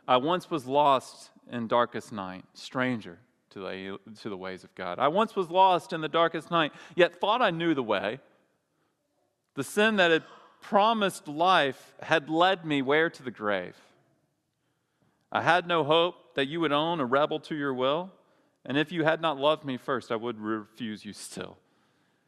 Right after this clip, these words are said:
But as I ran my hell-bound race, run toward the other end zone,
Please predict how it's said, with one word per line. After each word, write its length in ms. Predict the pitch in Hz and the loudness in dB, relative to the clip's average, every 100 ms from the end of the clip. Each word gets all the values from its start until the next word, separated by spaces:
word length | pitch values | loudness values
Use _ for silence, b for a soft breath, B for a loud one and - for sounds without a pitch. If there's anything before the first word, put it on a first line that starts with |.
| _ _ _ - | _ _ _ 0
But 140 | 175 | 0
as 380 | 151 151 185 202 | 2 2 2 2
I 160 | 185 175 | 2 2
ran 440 | 156 165 165 135 | 0 0 0 0
my 180 | 135 135 | 0 -2
hell-bound 760 | 127 175 190 165 156 151 110 | 0 0 0 0 0 0 0
race, 640 | 135 135 117 - - - _ _ _ _ _ _ | 0 0 -2 -8 -14 -16 _ _ _ _ _ _
run 280 | 139 151 143 | 0 0 0
toward 240 | - 143 | -2 -2
the 80 | 127 - | -2 0
other 300 | 151 151 156 | 2 2 0
end 240 | 135 135 120 | -2 -2 -4
zone, 320 | 127 104 | -6 -6